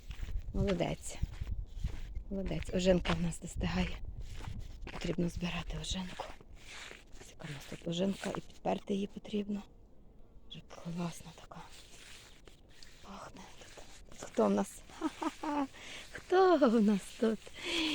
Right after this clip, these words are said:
Хто в нас тут, мої золоті? Ви відпочиваєте? Та, Барсюша? Барсюша.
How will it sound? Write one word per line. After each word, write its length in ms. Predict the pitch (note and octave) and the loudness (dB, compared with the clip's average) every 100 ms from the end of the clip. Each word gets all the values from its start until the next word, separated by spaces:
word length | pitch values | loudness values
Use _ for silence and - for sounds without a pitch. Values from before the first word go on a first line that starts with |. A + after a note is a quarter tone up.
| D4 C4+ - - | 2 2 -4 -6
Хто 680 | - - - F4 F4+ E4 C#4 | -8 -4 10 12 12 12 12
в 40 | A#3 | 12
нас 340 | G#3+ G#3 - - | 10 8 4 2
тут, 320 | G#3+ G#3 - | 6 6 8
мої 380 | B3 A#3 G#3+ G3+ | 8 10 10 8
золоті? 800 | G3 G3+ G3+ F#3+ - F#3+ F3+ F3 - - - | 8 8 8 4 2 4 4 2 -8 -18 -12
Ви 160 | G3+ G#3 | -4 2
відпочиваєте? 1000 | G#3 G3+ G#3+ - G3+ F#3+ F#3 A3 - F3 - - - - - - | 2 4 2 4 6 8 8 6 4 -2 -4 -14 -16 -18 -18 -10
Та, 260 | - C4 D4+ | 2 6 8
Барсюша? 580 | C#4+ B3+ - A#3 - F#3+ - - - - - - - - | 8 6 4 2 4 -2 -4 -18 -18 -18 -18 -18 -14 -4
Барсюша. 1300 | G#3 G3+ F#3 - B3 C#4 C4+ A#3+ G#3+ F#3+ F3 - F3+ | 2 2 0 6 10 12 12 12 10 8 4 0 -2